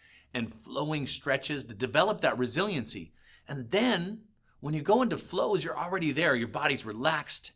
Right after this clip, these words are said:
energized, invigorated, and those flowing Qigong movements unfold from the inside out from the practice. And so you'll see from this online course that we go into Dao Yin practices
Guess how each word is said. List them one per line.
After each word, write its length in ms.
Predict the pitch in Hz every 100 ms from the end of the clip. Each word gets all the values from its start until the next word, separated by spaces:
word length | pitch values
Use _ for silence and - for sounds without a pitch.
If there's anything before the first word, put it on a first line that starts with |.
| -
energized, 640 | 160 156 139 143 135 127
invigorated, 760 | 101 101 117 151 135 127 127 123 - - _
and 140 | 123
those 160 | 120 113
flowing 640 | - - 156 160 175 180
Qigong 440 | 170 - 143 147 139
movements 720 | 139 127 131 123 120 - - _ _ _ -
unfold 880 | 135 131 - - 160 135 127 127
from 160 | 123 123
the 180 | 120 120
inside 500 | 147 131 131 127 120
out 200 | 127 -
from 180 | - 131
the 60 | 113
practice. 580 | 151 160 - 82 - - _ - -
And 100 | 139
so 120 | 180
you'll 240 | 165 214
see 540 | 226 - 226 202 143 147 - _
from 380 | - - 185 196
this 180 | 180 180
online 380 | 165 156 151
course 480 | - - 165 151 - - - -
that 140 | 143
we 80 | 151
go 260 | 156 170
into 240 | 175 - 117
Dao 320 | 139 131 156
Yin 140 | 156 139
practices 760 | 151 127 - 135 131 139 -